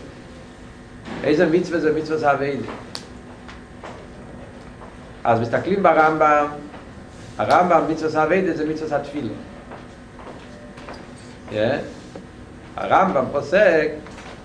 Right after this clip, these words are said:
יא, שתפילה זה מדאורייתא. תפילה זה מדאורייתא.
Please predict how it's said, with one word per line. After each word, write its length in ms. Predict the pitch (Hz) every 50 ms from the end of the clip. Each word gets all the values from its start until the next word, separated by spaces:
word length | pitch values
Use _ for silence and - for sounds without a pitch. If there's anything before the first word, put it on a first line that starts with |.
| - -
יא, 200 | 117 120 139 -
שתפילה 540 | - 131 117 - - - 170 180 175 151 120
זה 100 | 127 123
מדאורייתא. 640 | 123 113 117 110 107 110 110 110 110 110 113 120 120 123 123 - - - - - - - - - - - - - - - - - - - - - - - - - - - - - - - - - - - - - - - - - - - - - - - - - - - - - - - - - - -
תפילה 240 | 156 165 185 170
זה 100 | 156 160
מדאורייתא. 680 | 151 135 127 131 127 120 117 117 117 113 113 - -